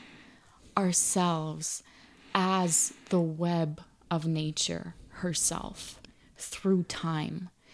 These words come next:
You could see the lineages of time, how they unfold, how they're playing out, uh, where we are in our life,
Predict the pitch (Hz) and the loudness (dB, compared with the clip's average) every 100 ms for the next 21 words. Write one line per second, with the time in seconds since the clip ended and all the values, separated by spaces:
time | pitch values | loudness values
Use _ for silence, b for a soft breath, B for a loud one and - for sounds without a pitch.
0 | B - 170 190 190 208 190 - - 214 | B -2 4 4 4 2 2 2 2 4
1 | 214 208 196 175 B B B 170 185 185 | 2 2 2 -2 B B B 2 4 6
2 | 214 269 247 170 156 - - - - B | 8 8 8 6 0 -6 -6 -6 -6 B
3 | B 175 170 - - 196 175 156 - 185 | B -2 -2 -4 -4 -2 -2 -2 0 0
4 | 175 175 175 160 160 - 190 185 160 156 | 2 2 2 0 -4 -4 0 0 0 -4
5 | - B B - 180 170 170 - - 185 | -8 B B -2 0 2 0 -2 -2 -2
6 | 170 165 165 180 170 151 156 - - B | 0 -2 -2 -2 -2 -4 -6 -8 -10 B
7 | B B B 175 165 160 190 202 196 185 | B B B 0 2 4 4 4 4 2
8 | 185 175 175 190 170 160 - 175 170 160 | 2 2 2 0 0 -2 -2 -2 0 -2
9 | 160 170 175 170 - - | -4 -4 -2 -4 -6 -14